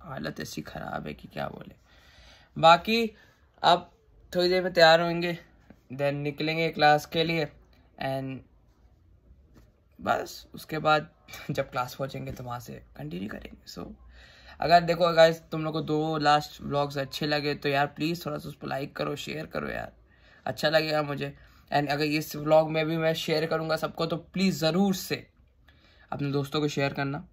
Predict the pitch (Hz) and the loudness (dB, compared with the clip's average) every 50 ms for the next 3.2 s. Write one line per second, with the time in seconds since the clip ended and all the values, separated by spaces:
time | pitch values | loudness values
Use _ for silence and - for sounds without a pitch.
0 | _ _ _ _ _ - _ _ _ _ _ _ - 135 127 135 135 147 143 143 | _ _ _ _ _ -20 _ _ _ _ _ _ -8 -6 -6 -6 -4 -2 0 0
1 | 143 147 143 143 143 143 139 139 - 151 165 - _ _ _ _ - - 156 156 | 2 2 2 0 0 -2 -4 -8 -8 -10 -12 -14 _ _ _ _ -4 -4 -2 0
2 | 165 220 214 - - 226 262 254 240 190 165 - - - 214 220 214 - 170 156 | 0 0 -2 -2 0 2 4 4 4 2 -4 -8 2 4 6 6 6 4 2 0
3 | - - - - | -2 -6 -12 -14